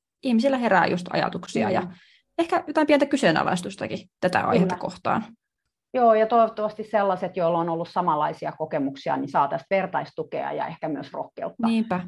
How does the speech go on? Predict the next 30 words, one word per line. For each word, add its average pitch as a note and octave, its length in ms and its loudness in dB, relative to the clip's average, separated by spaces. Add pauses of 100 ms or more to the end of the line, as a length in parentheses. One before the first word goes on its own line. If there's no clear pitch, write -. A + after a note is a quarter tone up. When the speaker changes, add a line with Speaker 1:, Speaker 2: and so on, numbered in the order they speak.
Speaker 2:
astua F3 240 0
Speaker 1:
niinpä. F#3+ 260 0
Speaker 2:
esiin. - 480 -10 (280)
Speaker 1:
Te B3 140 2
ette C4 240 2
ole F#3 160 4
yksin. - 460 -2 (600)
Speaker 2:
Juuri E3 300 -4
näin. E3 320 -12 (520)
Speaker 1:
Mä F#3+ 120 2
toivon, G3 340 4
että, F3+ 380 -2 (140)
että F#3 220 -2
ke-, F#3+ 400 0
keillä G3 380 2
on A3 160 2
samoja F3+ 280 2
kokemuksia E3+ 520 -4
tai F3 120 -2
samankaltaisia F#3 640 0
kokemuksia, F3+ 640 -6
niin - 340 -4 (420)
uskaltautuisitte F3 640 2
ehkä F3 180 0
puhumaan - 500 -4
näistä. - 340 -2 (520)
Se C4 140 4
on C4+ 100 6
todella A#3+ 300 2
tärkeää. - 560 -4